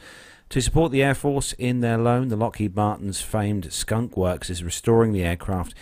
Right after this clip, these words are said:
in preparation for its permanent exhibition at the Reagan Library. Ro-, the Ronald Reagan Presidential Foundation and its institute, uh, is a non-profit organisation created by President,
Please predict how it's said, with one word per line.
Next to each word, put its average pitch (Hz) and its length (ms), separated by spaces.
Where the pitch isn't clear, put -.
in 85 120
preparation 87 580
for 85 240
its 71 100
permanent 87 460
exhibition 82 580
at 78 220
the 85 240
Reagan 80 460
Library. 110 460
Ro-, 123 240
the 110 120
Ronald 113 320
Reagan 113 380
Presidential 107 520
Foundation 101 640
and 87 180
its 101 160
institute, 98 880
uh, 90 320
is 92 200
a 85 40
non-profit 104 640
organisation 80 760
created 85 440
by 80 180
President, 82 540